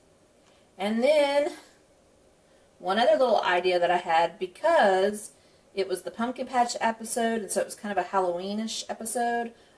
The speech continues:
I thought about what if you have bloody toenails or just red toenails in general.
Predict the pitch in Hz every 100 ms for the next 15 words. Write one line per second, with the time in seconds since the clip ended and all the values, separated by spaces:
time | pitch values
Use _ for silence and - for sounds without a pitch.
0 | - 175 175 262 269 180 175 - - -
1 | _ - - - - - - _ _ -
2 | 180 180 175 - - _ _ _ _ _
3 | _ _ - 175 185 202 196 185 175 156
4 | 156 175 185 180 180 170 160 151 143 143
5 | - - - 226 208 185 180 175 - 170
6 | 160 170 160 151 147 151 160 151 - 175